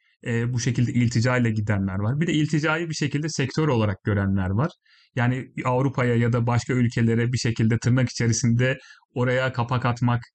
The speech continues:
olan görenler var. O yüzden ülkelere, uluslararası kurumlar, mesela Uluslararası Göç Organizasyonu, ülkelere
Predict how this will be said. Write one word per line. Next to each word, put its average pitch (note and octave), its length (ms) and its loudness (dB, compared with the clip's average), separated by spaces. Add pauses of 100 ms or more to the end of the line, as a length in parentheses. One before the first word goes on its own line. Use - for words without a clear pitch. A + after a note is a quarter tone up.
(140)
olan A2 320 0
görenler G#2 400 2
var. D3+ 240 0
O F3+ 140 2
yüzden F3+ 300 2
ülkelere, D3 560 0
uluslararası D3 560 -2
kurumlar, A#2 440 2
mesela A#2+ 280 2
Uluslararası B2+ 360 0
Göç B2+ 240 2
Organizasyonu, A2+ 720 2 (460)
ülkelere D#3+ 540 -2